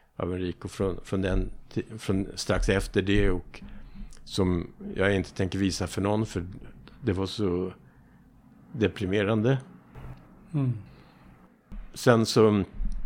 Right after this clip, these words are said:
Speaker 1: gav jag ut de här sista två numren som vi kallar för Basta, för det var liksom, nu, nu fan får det räcka. Det var liksom det, namnet valde vi just utifrån det.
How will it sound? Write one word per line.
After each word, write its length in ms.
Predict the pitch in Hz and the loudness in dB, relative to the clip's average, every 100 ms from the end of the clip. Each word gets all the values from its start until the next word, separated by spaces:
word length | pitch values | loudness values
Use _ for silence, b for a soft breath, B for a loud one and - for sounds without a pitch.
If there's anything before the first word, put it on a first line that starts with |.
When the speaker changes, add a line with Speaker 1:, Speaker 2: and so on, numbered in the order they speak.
| - - - - - | -6 -8 -14 -18 -10
Speaker 1:
gav 280 | 127 117 101 | 4 6 8
jag 100 | 101 | 6
ut 100 | 98 | 4
de 280 | 107 85 85 - - - | 2 2 -2 -6 -10 -4
här 140 | 104 | -2
sista 360 | 95 104 - 98 | 2 2 4 2
två 240 | - 98 | 4 4
numren 360 | 98 95 95 87 | 4 4 2 0
som 100 | 98 | 0
vi 40 | 78 | 0
kallar 160 | 87 | 0
för 120 | - | 0
Basta, 520 | 85 107 98 - - - | 2 4 4 2 -2 -4
för 140 | 90 | -6
det 60 | 85 | -4
var 120 | 87 | -4
liksom, 200 | 82 95 | -4 -6
nu, 120 | 92 95 101 - | -6 -6 -10 -4
nu 120 | 101 | -2
fan 260 | - 87 | 0 0
får 120 | - 90 | -2 -2
det 120 | 90 | -2
räcka. 380 | 92 - 107 76 - | -4 -2 -2 -2 -6
Det 80 | 90 | -4
var 80 | 90 | -4
liksom 300 | - 92 90 | -4 -6 -2
det, 280 | 101 90 95 | 0 0 -2
namnet 540 | 101 107 107 104 - | 0 2 2 0 0
valde 320 | 101 - - - | 0 0 -2 2
vi 180 | 123 - | 2 2
just 260 | 131 - | 0 -2
utifrån 440 | 95 - 95 101 95 | -8 -8 -8 -6 -4
det. 200 | 95 | -4